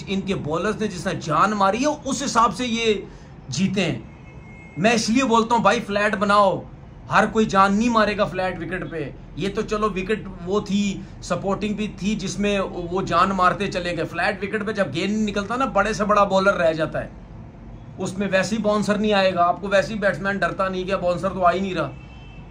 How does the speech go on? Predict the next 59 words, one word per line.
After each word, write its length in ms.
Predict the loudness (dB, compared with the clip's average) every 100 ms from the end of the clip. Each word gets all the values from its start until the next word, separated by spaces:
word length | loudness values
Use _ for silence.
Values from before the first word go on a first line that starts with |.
| -18 -18 -18
Spinner 360 | -10 -4 0 0
को 100 | 0
tackle 360 | 2 2 0 0
करो, 200 | 2 0
उसके 180 | -2
बाद 180 | 2 2
खेलते 360 | 2 -6 -4 -4
रहो। 220 | -4 -8 -14 -18 -4
और 100 | -4
दूस-, 280 | 0 -2 -4
पहले 420 | -4 -2 2 0
test 260 | 2 2 2
match 180 | -2
की 120 | -2 -6
दूसरी 300 | -4 -2 -2
इनिंग 180 | 0
में 80 | 0
हम 180 | 0 -2
spinners 440 | -4 -4 2 2
पे 140 | 2 2
आउट 240 | 2 2
हुए 200 | -2 -2
हैं, 180 | -4 -10 -16 -16 -16 -18 -18 -18 -18 -18 -18 -18 -18 -10
शकीब 460 | -4 -2 0 2
और 100 | 2
मेहदी 280 | 4 4 4
हसन 200 | 0 0
ने 100 | 2
आउट 220 | 2 0
कर 120 | -4 -6
दिया। 160 | -6
पहली 380 | -6 -4 -4 -4
test 320 | -2 -2 -2
match 220 | -4 -4
की 100 | -4
दूसरी 360 | -6 -6 -6 -4
इनिंग 240 | -4 -2
में 100 | -4
भी 60 | -4
हम 100 | -4
वन 280 | -2 -2 -2
फ़ोर्टी 380 | 2 2 4 -2
सिक्स 200 | -2 -4
पे 120 | -2
आउट 200 | -2 -2
हो 100 | -6
गए 160 | -8 -12 -16 -18 -18 -18 -20 -20 -20 -20 -20 -20 -18 0
और 160 | 2
इस 80 | 2
पे 140 | 0 -2
भी 120 | 0
हम 120 | 0
वन 140 | 0
सेवेंटी 360 | 0 -2 -4 -4
टू 160 | -4 -2
पे 120 | 0
आउट 180 | 0 -2
हो 80 | -6
गए। 140 | -8